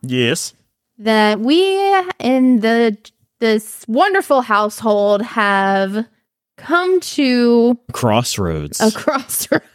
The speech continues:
Speaker 2: <laughs>
Speaker 1: With technology.
Speaker 2: Uh-huh. So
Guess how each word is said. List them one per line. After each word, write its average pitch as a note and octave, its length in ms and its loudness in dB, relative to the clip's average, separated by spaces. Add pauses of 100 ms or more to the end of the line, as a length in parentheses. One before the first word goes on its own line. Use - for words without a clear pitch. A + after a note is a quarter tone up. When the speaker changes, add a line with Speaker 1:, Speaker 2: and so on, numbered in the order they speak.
Speaker 2:
<laughs> - 1000 -4
Speaker 1:
With G#2 200 -14
technology. F#2 840 -4
Speaker 2:
Uh-huh. A#3+ 920 -4 (720)
So C#4 640 0